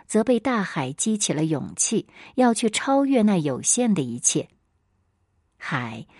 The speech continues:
邀请人类从事征服，从事海盗式的掠夺，但同时也鼓励人类从事商业与正当的利润。不过呢，黑格尔生活的年代，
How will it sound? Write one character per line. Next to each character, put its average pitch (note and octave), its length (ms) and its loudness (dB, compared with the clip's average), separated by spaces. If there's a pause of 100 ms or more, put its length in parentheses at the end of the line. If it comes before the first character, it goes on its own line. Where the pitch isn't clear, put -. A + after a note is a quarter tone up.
(180)
邀 A3 240 4
请 A#2 300 -2
人 B2 260 -4
类 D#3+ 280 0
从 B2 260 -2
事 - 180 -2
征 G3+ 300 2
服， - 320 -8 (320)
从 G#3+ 180 2
事 A#3+ 140 -2
海 A#2+ 320 -6
盗 A3+ 260 -2
式 E3+ 200 -2
的 D3+ 80 -2
掠 G3+ 280 -2
夺， - 300 -10 (300)
但 A#3+ 180 4
同 G#3+ 260 2
时 G3+ 200 2
也 F3 120 6
鼓 E3 300 -4
励 A#3 180 -2
人 C#3 300 -2
类 E3+ 220 -2 (280)
从 G3+ 220 2
事 G#3 140 0
商 C4 380 0
业 G#3+ 200 -2 (120)
与 D3+ 280 -2
正 C4 320 2
当 D#3+ 240 0
的 A#2 120 -6
利 C#3 200 -6
润。 A2+ 180 -10 (760)
不 A#3+ 100 4
过 C#4+ 160 4
呢， G#3 260 4 (160)
黑 D4+ 220 0
格 B3 100 0
尔 F#3+ 100 4
生 A#3 220 -2
活 F3+ 160 -2
的 E3+ 80 0
年 C3+ 300 -2
代， C#3 300 -4